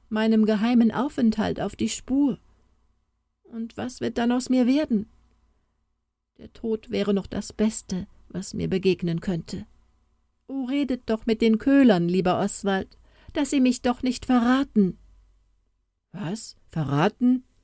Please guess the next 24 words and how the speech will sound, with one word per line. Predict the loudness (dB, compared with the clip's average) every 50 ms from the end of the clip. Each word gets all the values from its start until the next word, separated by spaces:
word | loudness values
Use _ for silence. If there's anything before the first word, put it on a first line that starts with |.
| _ _ _ _ _ _ _ _ _
Sagte | _ -10 -8 -8 -8 -8 -10 -12 -8
der | -6 -4 -4
Müller. | -2 -4 -4 -4 -6 -10 _ _ _ _ _ _ _ _ _ _ _ _ _ _ _ _ _ _
Ich | -14 -14 -14 -14 -16
stehe | -10 -4 -2 0 0 0 2
euch | 2 2 0 0 0 0
gut | 2 2 2 2 2
für | 0 0 0
alle. | 2 2 2 2 2 0 -2 _ _ _ _ _ _ _ _ _ _ _ _ _ _ _
Jeder | -2 0 0 2 2 2 0 2
gäbe | 2 0 2 2 0 0
sein | 2 0 0 2
Leben | 6 8 8 8 8 6 2 -4
für | -4 -4 -4
mich. | -2 -4 -4 -6 -10 -14 -18 _ _ _ _ _ _ _ _ _ _ _ _ _ _ _ _
Ehe | -10 -6 -4 -2 0 2
der | 2 2 2
von | 2 0 -2 -2
Schroffeneck | -2 -2 -4 -4 0 0 0 2 2 2 0 0 0
euch | 0 0 0 2 0
etwas | -4 -4 -2 -2 -4 -4 -4 -2
zuleid | 2 4 6 8 8 6 6 2 -2 -8 -2
tun | 2 4 6 6 6 4
sollte, | 4 4 2 2 0 0 0 0 0 0